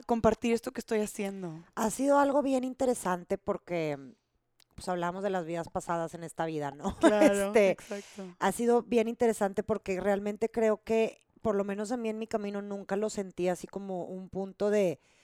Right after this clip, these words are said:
Speaker 2: de, "Tengo que reconocerlo en este momento". Yo siento que a mí no me quedó de otra. O sea, fue
Speaker 1: Wow.
Speaker 2: como, no había de otra. Siento que venía de un lugar muy profundo de,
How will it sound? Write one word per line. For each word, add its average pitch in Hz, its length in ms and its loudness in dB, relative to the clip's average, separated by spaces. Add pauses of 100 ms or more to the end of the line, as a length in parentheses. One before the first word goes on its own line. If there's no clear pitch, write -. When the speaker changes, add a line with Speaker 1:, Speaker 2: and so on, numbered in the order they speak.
(260)
Speaker 2:
de, 190 500 2
"Tengo 214 260 0
que 240 80 -2
reconocerlo 220 520 0
en 202 60 -4
este 202 220 -2
momento". 180 400 -6
Yo 175 180 -4
siento 208 380 -2
que - 120 -6
a 202 40 -2
mí 185 120 -8
no 185 120 -10
me 190 120 -6
quedó 165 260 -2
de 147 80 -6
otra. - 240 -12 (280)
O - 140 -8
sea, 196 180 0
fue 196 220 4
Speaker 1:
Wow. 190 120 4
Speaker 2:
como, 202 600 2 (760)
no 220 220 2
había 220 200 8
de 214 100 6
otra. 170 240 0
Siento 202 340 2
que 254 100 2
venía 214 320 4
de 214 80 4
un 220 140 -2
lugar 202 540 4
muy 220 260 -2
profundo 214 640 0
de, 196 400 2